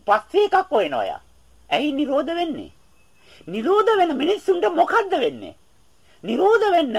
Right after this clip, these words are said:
මොකද්ද මේ විශ්වයට තියෙන අවශ්‍යතාවය? හැම බුදුවරයෙක්ම කියනවා නිරෝධය වඩන්න, නිරෝධය වඩන්න, පිරිනවම් පාන්න.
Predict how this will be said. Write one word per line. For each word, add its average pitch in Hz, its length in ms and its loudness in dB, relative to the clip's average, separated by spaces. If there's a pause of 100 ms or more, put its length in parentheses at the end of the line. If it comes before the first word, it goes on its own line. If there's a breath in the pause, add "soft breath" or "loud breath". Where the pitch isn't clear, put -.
මොකද්ද 330 380 0
මේ 403 160 0
විශ්වයට 311 380 -2
තියෙන 311 220 -6
අවශ්‍යතාවය? 147 640 0 (1300 soft breath)
හැම 233 220 0
බුදුවරයෙක්ම 349 640 2
කියනවා 202 300 -2
නිරෝධය 302 440 0
වඩන්න, 269 400 2
නිරෝධය 320 380 -4
වඩන්න, 233 360 0
පිරිනවම් 330 420 -2
පාන්න. 190 360 0